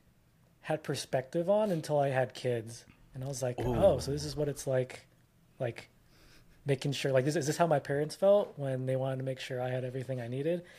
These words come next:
Speaker 1: whether they could afford it
Speaker 2: Yeah.
Speaker 1: or not?" Now it's like, I'm like, "Oh, okay." Like, this is what it's like to make sure you can provide the best future for your family.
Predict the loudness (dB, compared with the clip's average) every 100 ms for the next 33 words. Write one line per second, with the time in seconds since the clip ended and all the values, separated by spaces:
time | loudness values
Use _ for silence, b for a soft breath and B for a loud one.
0 | B 2 2 0 0 -2 2 2 2 4
1 | 4 2 -2 b b b b b b 2
2 | 4 6 6 2 0 -14 -14 -10 -2 0
3 | 0 0 2 4 4 0 -6 -4 -4 -4
4 | -4 -4 -4 -4 -2 -2 -2 -2 0 0
5 | -4 _ _ _ _ _ _ _ _ _
6 | _ _ _ _ -2 2 2 4 2 2
7 | 0 0 -2 0 -2 2 4 4 0 -2
8 | -2 -2 -6 -8 -6 -8 -6 -8 -8 -12
9 | -10 -10 -10 -14 -14 -14